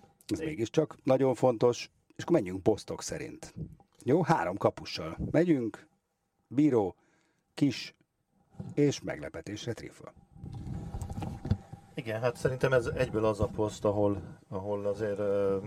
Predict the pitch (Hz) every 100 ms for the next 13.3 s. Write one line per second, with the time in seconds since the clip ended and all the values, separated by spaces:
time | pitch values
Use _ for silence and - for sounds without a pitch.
0 | - 104 101 92 - - 98 95 90 98
1 | - 104 123 165 - - 98 95 95 107
2 | 98 110 117 101 101 - 107 - 104 107
3 | 98 104 95 98 95 98 101 104 98 92
4 | - - - - _ - - - 92 95
5 | 95 95 95 95 92 90 92 104 - -
6 | - _ - - - - - - - 113
7 | - 113 104 104 92 107 98 104 101 101
8 | 101 98 - 107 101 95 - - - -
9 | - 107 107 107 104 110 107 104 104 107
10 | 113 113 107 98 104 113 - 123 113 110
11 | - 110 104 - - - _ - 117 110
12 | - 117 110 113 - 113 - 107 - 107
13 | 104 107 98